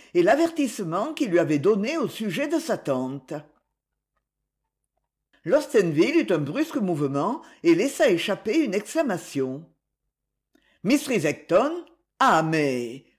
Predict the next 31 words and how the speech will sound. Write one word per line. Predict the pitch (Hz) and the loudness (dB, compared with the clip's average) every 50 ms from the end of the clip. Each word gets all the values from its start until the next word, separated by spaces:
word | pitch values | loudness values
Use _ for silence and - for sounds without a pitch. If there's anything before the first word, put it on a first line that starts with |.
| _ _ - | _ _ -2
oui, | 135 170 226 277 330 - - - - _ - | 0 2 2 4 2 0 -2 -6 -16 _ 0
tout | - 339 320 | 2 2 2
s'éclaire. » | 330 320 240 - - 165 147 143 131 127 139 135 143 151 - _ _ _ _ _ _ _ _ _ _ _ _ _ _ _ _ _ _ _ _ _ _ _ _ - | 2 0 -2 -2 0 0 0 2 2 0 -2 -6 -8 -12 -16 _ _ _ _ _ _ _ _ _ _ _ _ _ _ _ _ _ _ _ _ _ _ _ _ -4
Vous | 277 330 330 | -2 -2 0
comprenez, | 381 349 302 214 233 220 190 175 190 240 330 453 453 339 208 | 0 -2 -2 0 0 0 2 2 2 0 0 0 -2 -2 -2
Hugues ? | 208 196 185 170 151 135 151 170 156 - _ _ _ _ _ _ _ _ _ _ _ _ _ _ _ _ - | 0 0 2 0 0 -2 -4 -8 -10 -14 _ _ _ _ _ _ _ _ _ _ _ _ _ _ _ _ -2
Oui, | 139 160 196 269 339 392 | 0 2 2 2 2 0
ma | 370 359 302 | 0 0 -2
chère | - - 226 214 170 180 | 0 0 0 2 4 4
Lily. | 170 156 156 151 147 147 147 160 170 - - - _ _ - - _ _ - | 4 4 4 4 4 4 4 4 2 -4 -10 -18 _ _ -20 -20 _ _ -6
Figurez-vous | - 254 269 294 349 349 359 339 226 160 165 165 | -4 -2 0 2 2 2 4 2 4 2 2 2
que | 160 165 | 2 0
cette | 160 170 160 165 170 147 | 0 0 -2 0 -2 -2
charmante | - 190 202 311 330 311 247 180 156 | -2 -2 -2 -2 -2 -2 -2 0 0
veuve | 160 139 135 139 156 185 226 262 302 339 330 - - - _ | -2 0 2 2 2 2 2 2 0 -2 -6 -8 -12 -20 _
s'est | - 214 190 - | 2 2 2 2
trouvée | - - 330 311 339 277 | 0 -2 -2 0 0 0
dans | 175 165 160 | 0 0 0
le | 156 147 | 0 0
même | 139 196 285 320 320 311 | 0 0 0 -2 -2 -6
train | - 226 190 170 | -6 -4 -4 -4
que | 147 175 160 | -2 -2 -2
moi | 135 131 135 156 214 285 330 - - | -2 -2 0 0 0 0 -2 -2 -2
en | 196 190 151 | -4 -2 -2
route | 196 262 277 - 175 | -2 -4 -4 -4 -4
pour | 147 - 139 147 214 | -6 -6 -4 -2 0
Édimbourg | 233 185 180 151 147 139 135 147 196 247 349 330 - - - - - _ | 2 4 2 2 2 2 0 0 0 0 -2 -6 -8 -16 -20 -20 -10 _
et | - 190 190 | 2 4 4
a | 170 | 4
commencé, | - - 320 330 320 294 226 165 - - - 170 151 139 | 4 0 0 0 0 0 -2 -2 -6 -4 0 0 0 2
là, | 127 131 147 190 233 320 370 | 0 0 0 0 0 -2 -4